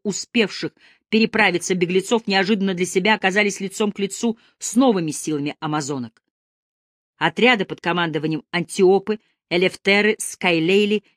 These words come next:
и Стратоники, те, которые перебрались через Танаис выше по течению,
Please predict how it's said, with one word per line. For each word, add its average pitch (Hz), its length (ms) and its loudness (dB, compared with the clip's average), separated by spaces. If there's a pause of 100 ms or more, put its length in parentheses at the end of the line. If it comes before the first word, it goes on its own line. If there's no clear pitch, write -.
(140)
и 196 240 -2 (720)
Стратоники, 190 880 -2 (560)
те, 214 160 2
которые 190 400 2 (420)
перебрались 240 520 4
через 160 340 -4
Танаис 185 440 -2
выше 170 300 -4
по 143 100 -12
течению, 208 500 0